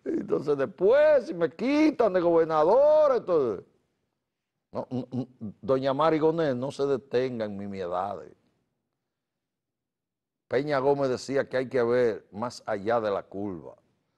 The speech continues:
Vea más allá, que es una regidorecita, eh. Ya usted fue regidora. Usted, usted, el próximo paso debe ser como hizo Daisy Díaz, que fue tres veces dipu-, regidora y después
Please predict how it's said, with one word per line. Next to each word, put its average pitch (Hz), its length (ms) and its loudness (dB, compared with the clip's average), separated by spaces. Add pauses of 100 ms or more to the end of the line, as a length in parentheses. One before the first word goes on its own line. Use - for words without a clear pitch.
(280)
Vea 117 280 2
más 110 220 -4
allá, 90 360 -4
que - 120 -12
es 165 60 -6
una 143 260 -6
regidorecita, 92 1040 -10
eh. - 460 -20 (560)
Ya 127 140 0
usted 147 200 -2
fue 135 200 -2
regidora. 131 720 -2 (1080)
Usted, 143 400 -2 (140)
usted, 160 480 4
el 151 100 0
próximo 175 460 0
paso 127 480 0
debe 131 160 -2
ser 113 320 0
como 113 300 -8
hizo 113 420 -4 (300)
Daisy 117 400 -2
Díaz, 135 480 0
que 110 100 -6
fue 139 220 0
tres 147 240 2
veces 151 460 2
dipu-, 127 340 -12 (160)
regidora 143 480 2
y - 20 -4
después 139 400 0